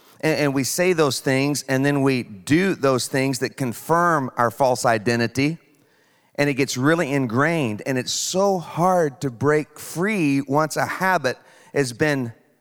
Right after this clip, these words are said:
attached to your identity. It's just the way I am. But it's really not.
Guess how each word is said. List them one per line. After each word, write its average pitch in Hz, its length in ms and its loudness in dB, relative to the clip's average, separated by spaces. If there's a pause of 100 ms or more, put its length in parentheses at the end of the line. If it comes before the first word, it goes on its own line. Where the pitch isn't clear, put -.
(460)
attached - 540 -4
to 143 100 -2
your 123 160 2
identity. 107 720 -4 (720)
It's - 200 -8
just - 420 -4
the 120 80 0
way 120 420 2
I 110 300 0 (200)
am. 156 360 -4 (2000)
But 117 100 -4
it's 104 120 -12
really 117 200 -6
not. 104 320 -6